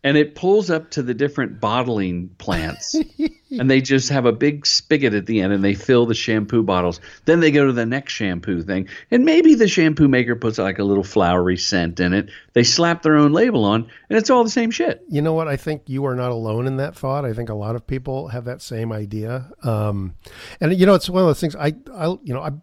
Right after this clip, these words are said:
Speaker 2: I buy, like, contact lens solution. I don't. I just need something that's gonna, you know,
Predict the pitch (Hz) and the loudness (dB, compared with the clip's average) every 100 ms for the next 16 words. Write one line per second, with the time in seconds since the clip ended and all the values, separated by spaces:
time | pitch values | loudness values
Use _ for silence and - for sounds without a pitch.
0 | _ 147 139 127 120 117 110 - - 226 | _ -10 -6 -2 0 -2 -4 -4 -2 0
1 | 143 - 117 98 - 104 98 - 107 160 | -2 -2 -4 -4 -6 -8 -8 -10 -10 -8
2 | 233 139 - _ _ 180 202 - 135 143 | -4 -6 -8 _ _ -10 -8 -6 -6 -4
3 | 123 110 104 - 110 104 - 151 110 | -6 -6 -8 -8 -8 -8 -10 -10 -10